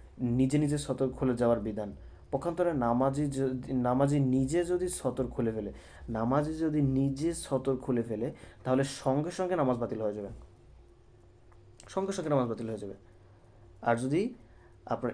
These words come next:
ইচ্ছাকৃতভাবে হয়, ইচ্ছাকৃতভাবে যদি হয়, তাহলে এক রকম পরিমাণ অর্থ, অর্থাৎ এক রকম পরিমাণ সময় খোলা থাকে, তাহলে নামাজ ভেঙে যাবে। এক রকম পরিমাণ যদি,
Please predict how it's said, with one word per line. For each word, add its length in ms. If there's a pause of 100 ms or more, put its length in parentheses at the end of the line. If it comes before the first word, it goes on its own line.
ইচ্ছাকৃতভাবে 1000
হয়, 500 (520)
ইচ্ছাকৃতভাবে 1000
যদি 180
হয়, 320 (440)
তাহলে 440 (300)
এক 220
রকম 380
পরিমাণ 380
অর্থ, 380 (420)
অর্থাৎ 280 (140)
এক 280
রকম 540
পরিমাণ 360
সময় 420 (360)
খোলা 240
থাকে, 180
তাহলে 240
নামাজ 400 (320)
ভেঙে 260
যাবে। 320
এক 260
রকম 360
পরিমাণ 340
যদি, 260